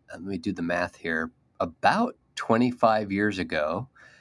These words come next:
So I was an eighth grader, and I went to, uh, a prospective high school for a tour, and Pete was my tour guide. So Pete was a freshman.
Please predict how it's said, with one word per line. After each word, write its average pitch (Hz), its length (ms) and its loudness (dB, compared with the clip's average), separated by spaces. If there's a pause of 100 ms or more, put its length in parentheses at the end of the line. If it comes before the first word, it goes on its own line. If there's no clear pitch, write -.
(240)
So 92 460 0
I 110 560 2
was 101 280 2
an 90 160 2
eighth 107 220 -2
grader, 90 600 0 (120)
and 87 460 0
I 90 80 0
went 92 360 -2
to, 87 640 0 (140)
uh, 85 380 -2
a - 80 -6
prospective 95 520 -2
high 95 160 2
school 90 340 0
for 87 220 -2
a 80 60 -4
tour, 90 640 2
and 87 220 -4
Pete - 360 -6
was 90 220 -4
my 87 120 4
tour 123 260 0
guide. 76 340 -2 (100)
So - 200 -6
Pete - 240 -4
was 95 140 -4
a 92 60 -4
freshman. 98 600 0